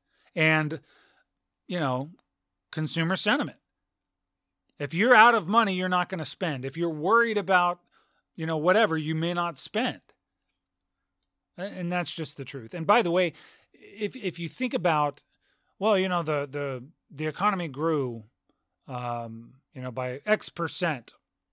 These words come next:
Okay, but then costs have risen. Let's, uh, whatever.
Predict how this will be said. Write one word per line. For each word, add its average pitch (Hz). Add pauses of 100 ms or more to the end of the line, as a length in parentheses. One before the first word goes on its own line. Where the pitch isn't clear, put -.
(500)
Okay, 156
but 139
then 156
costs - (1120)
have 151
risen. 160
Let's, 185
uh, 202
whatever. 139